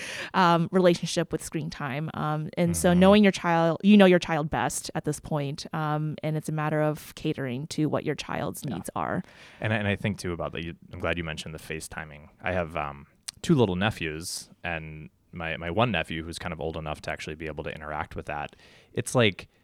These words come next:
Speaker 2: the joy of our day when we get to FaceTime him.
Speaker 1: Yeah.
Speaker 2: You know, and, and he, he interacts with it and we interact. It, it's
Speaker 1: Mm-hmm.
Speaker 2: like, it's a beautiful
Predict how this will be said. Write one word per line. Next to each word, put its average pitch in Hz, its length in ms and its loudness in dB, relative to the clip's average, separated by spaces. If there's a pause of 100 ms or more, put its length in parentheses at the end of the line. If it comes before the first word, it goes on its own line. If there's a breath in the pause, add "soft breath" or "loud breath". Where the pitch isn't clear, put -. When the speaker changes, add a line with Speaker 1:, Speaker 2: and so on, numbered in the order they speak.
(340)
Speaker 2:
the 95 80 -2
joy 92 360 0
of 87 80 -2
our 82 120 0
day 85 260 -2
when 76 160 -10
we 76 100 -12
get - 140 -14
to - 80 -14
FaceTime 85 500 -12
him. - 160 -14
Speaker 1:
Yeah. 311 140 12 (200)
Speaker 2:
You 120 60 12
know, 110 240 10
and, 104 140 4
and 104 180 4
he, 139 160 6
he 139 180 6
interacts 131 460 8
with 123 140 -2
it 120 220 4
and 104 140 -2
we 123 140 2
interact. 117 400 2
It, 104 180 -6
it's 233 100 -2
Speaker 1:
Mm-hmm. 240 40 4
Speaker 2:
like, 113 140 6
it's 104 200 -2
a 107 60 -4
beautiful 95 800 -2